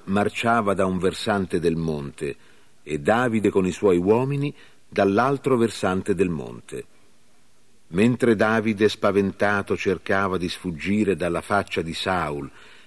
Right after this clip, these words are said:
e Saul e i suoi uomini stavano accerchiando Davide e i suoi uomini per catturarli, arrivò un messaggero a dire a Saul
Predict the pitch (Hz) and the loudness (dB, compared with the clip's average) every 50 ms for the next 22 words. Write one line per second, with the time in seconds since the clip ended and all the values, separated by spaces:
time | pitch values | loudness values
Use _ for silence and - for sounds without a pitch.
0 | - - - 82 - - - - 104 107 117 120 123 120 117 110 - 101 101 98 | -20 -14 -12 -10 -10 -10 -4 -2 0 2 2 2 2 2 0 -2 0 0 2 2
1 | 92 - - 123 117 110 101 98 104 117 110 101 90 85 80 76 73 73 69 - | 0 2 2 4 4 4 4 4 4 4 4 4 2 0 -2 -2 -4 -6 -8 -10
2 | - - - - - - - 95 90 95 92 92 92 - - 98 82 - - - | -14 -20 -20 -20 -6 0 0 2 2 2 0 0 -2 0 0 -2 -2 -2 0 2
3 | 110 110 110 107 101 90 95 85 107 95 104 107 107 101 101 90 98 95 87 - | 2 2 2 2 0 0 0 0 2 0 0 0 0 0 0 2 2 2 0 0
4 | - - - - 85 90 85 - - 117 110 104 95 90 101 104 104 98 95 92 | -6 -14 -8 -2 0 0 0 2 2 4 4 4 4 4 4 4 4 2 0 0
5 | 85 82 78 - 87 - - - 90 82 - - 107 123 131 131 127 117 120 113 | -2 -2 -2 -4 -6 -6 -4 -4 -6 -4 -4 -4 -4 -2 -2 -2 -2 -2 -2 -2
6 | 113 110 - - - - - - - - - - - - - - 92 101 101 110 | -2 -2 -4 -10 -20 -20 -20 -20 -20 -20 -20 -20 -20 -20 -6 -2 0 0 2 4
7 | 120 117 151 156 151 139 127 120 113 120 117 - - 127 110 98 92 120 131 135 | 4 4 4 4 4 4 2 2 2 2 0 0 0 -2 -2 0 2 2 4 4
8 | 131 127 120 110 101 98 85 78 92 107 107 101 95 90 82 - - - 95 80 | 4 2 2 2 2 2 0 0 0 0 2 4 4 2 0 -2 -6 -6 -4 -4
9 | 65 60 58 62 62 58 | -4 -6 -8 -10 -12 -14